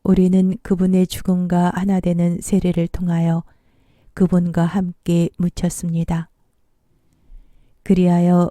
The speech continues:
그리스도께서 아버지의 영광을 통하여 죽은 이들 가운데에서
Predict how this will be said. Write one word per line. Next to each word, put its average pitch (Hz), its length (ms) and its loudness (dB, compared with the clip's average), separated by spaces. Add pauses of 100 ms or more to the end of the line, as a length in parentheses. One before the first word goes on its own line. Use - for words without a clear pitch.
(100)
그리스도께서 175 960 0 (600)
아버지의 180 760 4
영광을 180 540 2
통하여 170 580 0 (480)
죽은 180 320 2
이들 170 320 2
가운데에서 170 920 2